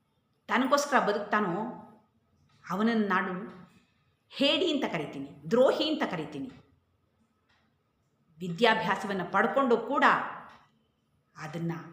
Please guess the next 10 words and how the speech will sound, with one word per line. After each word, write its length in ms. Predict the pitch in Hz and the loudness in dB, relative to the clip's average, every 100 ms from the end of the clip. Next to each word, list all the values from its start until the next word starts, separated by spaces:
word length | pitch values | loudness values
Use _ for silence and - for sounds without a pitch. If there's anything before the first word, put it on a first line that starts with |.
| - | -20
ಬೇರೆಯವರ 640 | 156 170 196 240 247 220 185 143 - - - _ _ | -12 -4 2 4 4 4 0 -4 -10 -18 -20 _ _
ಒಂದು 500 | 165 160 160 143 147 _ _ _ _ _ _ _ _ _ _ _ _ _ _ _ | -10 -8 -10 -14 -20 _ _ _ _ _ _ _ _ _ _ _ _ _ _ _
ಸಹಾಯಕ್ಕಾಗಿ 840 | - 226 - 285 349 - 190 165 147 | -8 -2 2 2 2 2 2 0 -4
ಬಳಸ್ಕೊಳ್ಳೋದಿಲ್ವೋ 1040 | 180 208 226 202 - 143 147 135 - _ _ _ _ _ _ _ | -4 -2 0 0 -2 -8 -12 -14 -20 _ _ _ _ _ _ _
ಅಂಥವನಿಂದ 560 | 147 156 - 165 160 170 165 240 | -18 -14 -10 -8 -6 -6 -4 -2
ಏನ್ 240 | 277 - | 0 -2
ಪ್ರಯೋಜನ?" 400 | 175 185 - 139 - - _ _ _ _ _ _ _ - | -4 -6 -6 -10 -14 -20 _ _ _ _ _ _ _ -20
ಅಂತ 160 | - | -20
ಹೇಳ್ತಾರೆ, 440 | - 143 - 135 - - _ _ _ _ _ _ _ _ _ _ _ _ _ _ _ _ _ _ _ - | -18 -18 -16 -18 -18 -20 _ _ _ _ _ _ _ _ _ _ _ _ _ _ _ _ _ _ _ -20
ಅಂತಾರೆ. 380 | 127 - - - | -20 -18 -20 -20